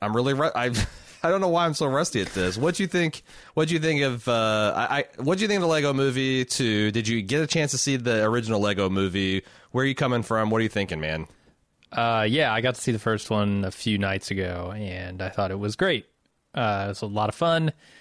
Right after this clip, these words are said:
Speaker 2: It's kinda everything that everybody had said it was the whole time in the last five years that I haven't watched it.
Speaker 1: Yeah.
Speaker 2: Uh, and I really enjoyed it. So going to number two, I was pretty psyched,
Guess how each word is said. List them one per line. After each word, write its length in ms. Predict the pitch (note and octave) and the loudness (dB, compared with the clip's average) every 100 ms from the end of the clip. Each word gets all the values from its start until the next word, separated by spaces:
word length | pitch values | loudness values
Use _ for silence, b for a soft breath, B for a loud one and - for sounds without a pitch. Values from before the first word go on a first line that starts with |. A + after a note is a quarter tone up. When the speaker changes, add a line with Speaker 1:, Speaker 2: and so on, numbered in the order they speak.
| B B - | B B -6
Speaker 2:
It's 140 | A2 | -6
kinda 180 | - A2+ | -2 0
everything 480 | G#2 G#2 G#2+ - G#2+ | 2 0 0 -2 0
that 140 | G#2 | 0
everybody 320 | G#2 G#2 G#2 | 0 0 0
had 100 | G2+ | 0
said 160 | - A2 | -2 -2
it 80 | G2+ | 0
was 460 | G#2 G2+ G2 - - _ | 0 0 -2 -6 -10 _
the 120 | - | -6
whole 140 | G2 G#2 | -2 -2
time 440 | - G#2 G2+ G#2 | -2 0 0 -2
in 60 | A2 | 0
the 60 | |
last 300 | G#2 G2+ - - | 0 0 -2 -8
five 260 | - G#2+ G#2 | -2 -2 0
years 220 | G#2 G#2 | 0 0
that 100 | G#2 | 0
I 40 | G2+ | 0
haven't 200 | G2+ G2+ | 0 -2
watched 340 | G#2 A#2 - | 0 0 0
it. 200 | C#3 - _ B B | -2 -6 _ B B
Speaker 1:
Yeah. 240 | G#2+ F#2+ | -2 0
Speaker 2:
Uh, 420 | G#2+ A#2 G#2+ G2+ - | 0 0 0 0 -2
and 240 | B2+ A#2 | -2 0
I 60 | A#2 | 2
really 280 | B2 A#2+ A2+ | 2 4 2
enjoyed 300 | G#2 A#2 A2+ | 2 2 2
it. 180 | G#2 - | 0 -2
So 380 | - A#2 A2 | 0 2 2
going 280 | A2 A#2 A2 | 2 0 2
to 140 | A2+ A2 | 2 2
number 220 | A2 G#2+ | 0 -2
two, 220 | - F3 | 0 2
I 20 | |
was 80 | A#2 | 2
pretty 200 | - B2 | 0 -2
psyched, 460 | A2 A#2+ G#2+ - | 0 0 -2 -4